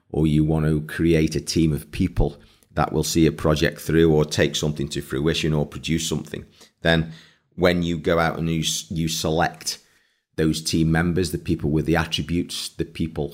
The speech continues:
who you wish to be part of your team, then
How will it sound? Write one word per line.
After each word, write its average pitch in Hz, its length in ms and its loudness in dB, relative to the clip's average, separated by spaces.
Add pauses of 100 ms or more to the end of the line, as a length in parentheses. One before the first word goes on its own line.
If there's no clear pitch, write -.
who 78 240 2
you 80 400 0 (240)
wish 78 320 0
to 82 80 -2
be 78 160 0
part 78 340 2
of 76 100 -4
your 73 200 0
team, 92 560 0 (480)
then 87 360 2